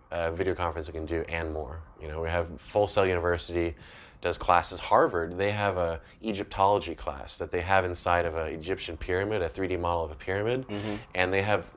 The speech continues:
Speaker 1: Chinese students in China and Harvard students in Boston being taught in real time under the same professor of Egyptology in a temple or in a pyramid.
Speaker 2: Right.
Speaker 1: Like, they're immersed in the environment that they're learning about.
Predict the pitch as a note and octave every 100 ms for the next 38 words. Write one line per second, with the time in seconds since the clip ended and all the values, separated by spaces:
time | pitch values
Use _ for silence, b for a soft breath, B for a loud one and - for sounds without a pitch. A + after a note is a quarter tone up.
0 | - - G#2+ D3 - G2+ F2 E2+ E2 A2
1 | A#2 D#2+ F2 - E2 E2 G#2+ A2 G2 G2
2 | D#2 D#2+ D#2 F#2 G#2 - D#2 D#2+ - b
3 | b F2+ F2 - G#2 F#2+ - - _ _
4 | F2 F2 G#2 A2 - G2+ F#2 E2+ F2 b
5 | b b F#2 F2+ F2+ - G2+ G2 F#2+ -
6 | - - G2 G2 F#2+ - F2 E2+ - -
7 | - - b b b - F#2 F#2 G#2 F#2+
8 | F2+ E2 E2+ - G2+ G2 - - C3 -
9 | A#1 - F2 - G2 G2 - A2 D#2 C#2
10 | F2+ - G#2+ E2+ C#2+ - - - - E2
11 | D#2+ - - - F#2 F#2+ F#2+ G2 A2 A#2
12 | - - F#2 F#2 F#2 F#2 F#2+ F#2 F2 E2
13 | F2+ F2+ F2+ D#2+ D2 C#2+ B1+